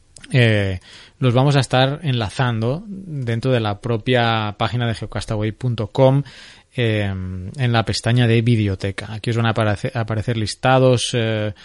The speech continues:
por orden alfabético y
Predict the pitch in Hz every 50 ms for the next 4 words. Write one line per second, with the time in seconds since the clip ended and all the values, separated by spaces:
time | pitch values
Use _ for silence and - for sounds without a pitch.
0 | - - - _ _ _ _ _ - 127 120 117 113 113 113 117 113 113 113 110
1 | 113 - - 123 117 - - 135 151 160 151 - 156 143 - 185 214 - _ _
2 | _ _ _ _ _ _ _ _ _ - 160 156 160 170 180 185